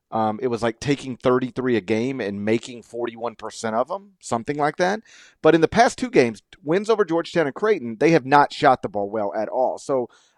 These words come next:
um, but it, so th-, like, it's one of those deals where we might look up on Saturday and go, "Well, of course Marquette blew them out.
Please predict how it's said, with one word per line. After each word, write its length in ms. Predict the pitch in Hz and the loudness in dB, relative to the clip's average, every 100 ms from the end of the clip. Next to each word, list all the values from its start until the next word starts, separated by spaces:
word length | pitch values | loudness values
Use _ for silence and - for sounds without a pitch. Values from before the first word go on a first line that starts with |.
| _ - | _ -6
um, 500 | 127 117 113 110 107 _ _ _ | -2 -2 -4 -12 -20 _ _ _
but 240 | 170 170 160 _ | 0 0 -6 _
it, 320 | 214 196 175 143 | -12 -12 -10 -4
so 140 | 208 | -4
th-, 140 | 180 - 185 202 _ | -4 -16 -20 -20 _
like, 160 | 180 - _ _ | -12 -12 _ _
it's 120 | - 220 | -10 0
one 140 | 262 | 2
of 80 | 226 | 4
those 100 | 147 | 2
deals 180 | 180 143 | 0 0
where 100 | 160 | -2
we 100 | 170 | 0
might 160 | 151 | 0
look 160 | 147 147 | 0 -4
up 100 | 131 | -6
on 80 | 110 | -4
Saturday 440 | 151 151 147 113 | 0 0 0 -4
and 80 | 107 | -2
go, 100 | 110 | -4
"Well, 220 | 110 123 | -4 -8
of 100 | 110 | -6
course 240 | 180 165 | -8 -10
Marquette 360 | 113 101 120 - | -8 -8 -8 -8
blew 180 | 104 107 | -10 -10
them 120 | 98 | -8
out. 200 | 90 78 | -8 -10